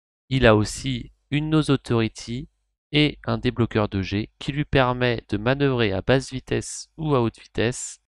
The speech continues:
assez efficacement. Le dernier avion de ce top tier, peut-être que ça fera pas l'unanimité, mais pour moi, c'est le J onze A. Le J onze A qui est une version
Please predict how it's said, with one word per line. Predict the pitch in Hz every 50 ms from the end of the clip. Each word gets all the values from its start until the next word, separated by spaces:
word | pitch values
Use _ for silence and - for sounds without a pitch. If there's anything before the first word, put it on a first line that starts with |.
| _ _ _ _ -
assez | 110 110 - -
efficacement. | 123 120 - - - - - - - - - _ _ _ _ _ _ _ _ _ _ _ _ _
Le | - 143 165 170
dernier | 165 160 156 151 156 156
avion | 151 143 147 143 131 131 135 135 131 123 117 - - _ _ -
de | - 147
ce | 151 - - 131
top | - - 107 98 -
tier, | - - - 101 98 107 120 131 135 147 156 - - _ _ _ _ _ _ _ -
peut-être | 139 135 - 143 139 -
que | - 120
ça | - - 120 117
fera | - - 123
pas | - - 117 113 110 107
l'unanimité, | 110 123 135 127 120 113 107 107 101 95 92 _ - 104 107 120 139 165 - _ _ _ _ _ _ -
mais | 117 123 143
pour | 147 - - 135 120 110
moi, | 101 101 95 98 107 113 -
c'est | - - - - - - - 127 127 131 143 -
le | - 110 107 117 131
J | 123 117 117 120 -
onze | 113 113 120 123 - - -
A. | - 117 101 92 - - _ _ _ _ _ _ _ _ _ _ _ _ -
Le | 101
J | 104 101 104 104
onze | 101 101 104 -
A | - 113 123 127
qui | - - 101
est | - - -
une | - -
version | 107 104 98 87 - - - 107 104 101 95 -